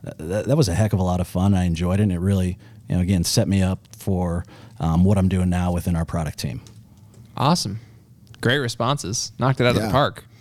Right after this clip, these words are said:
Speaker 2: Ah,
Speaker 3: I
Speaker 2: see what I
Speaker 3: would've
Speaker 2: did there?
Speaker 3: Oh, yeah. Baseball callback.
Speaker 2: Yeah.
Speaker 3: I, I probably, just in case your wife listens to this, I probably would've said something with the family, though. You know what I mean?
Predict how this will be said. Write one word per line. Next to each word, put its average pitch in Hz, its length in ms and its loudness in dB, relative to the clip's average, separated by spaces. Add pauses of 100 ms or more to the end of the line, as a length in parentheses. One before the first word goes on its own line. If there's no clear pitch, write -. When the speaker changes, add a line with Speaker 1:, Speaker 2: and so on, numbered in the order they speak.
(180)
Speaker 2:
Ah, 147 140 0
Speaker 3:
I - 0 -
Speaker 2:
see - 0 -
what - 40 -14 (160)
I 139 60 2
Speaker 3:
would've 135 200 4
Speaker 2:
did 131 100 2
there? 143 180 2 (140)
Speaker 3:
Oh, 143 200 4
yeah. 131 280 6
Baseball 101 500 0
callback. 123 220 2
Speaker 2:
Yeah. 113 480 0 (440)
Speaker 3:
I, 113 260 2
I - 20 2
probably, 123 420 2 (260)
just 110 200 0
in 113 80 2
case 110 220 2
your 98 100 4
wife 90 360 0 (300)
listens 95 380 0
to 85 60 -2
this, 80 120 -4
I 82 60 -2
probably 80 200 -4
would've 73 160 -6
said 73 220 -8
something - 180 -8
with - 120 -12
the - 80 -14
family, 52 320 -10
though. - 180 -12 (960)
You 110 60 2
know 110 60 4
what 95 80 2
I 90 40 2
mean? 85 220 -2